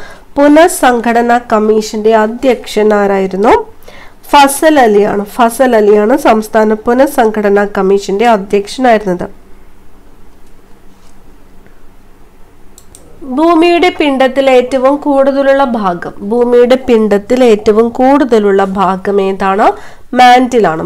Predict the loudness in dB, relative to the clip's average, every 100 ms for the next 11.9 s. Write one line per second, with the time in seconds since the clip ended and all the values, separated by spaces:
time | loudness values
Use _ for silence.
0 | -2 -2 -2 -2 0 0 2 0 2 2
1 | 2 0 -2 -2 -2 -2 0 -2 0 -2
2 | -2 0 2 2 2 0 2 0 2 0
3 | -2 -10 -16 _ -20 -20 -20 -4 2 6
4 | 6 4 2 2 0 2 2 4 4 4
5 | 4 4 4 2 0 2 2 2 2 0
6 | 2 2 2 0 2 2 2 2 -2 -4
7 | -4 0 2 0 -6 -12 -8 -4 -4 0
8 | 0 -2 -6 -6 -2 -2 -2 -2 0 0
9 | 0 0 2 2 0 -2 -20 -20 -10 2
10 | 4 6 4 4 2 4 6 4 4 2
11 | -2 -4 0 2 2 2 0 0 0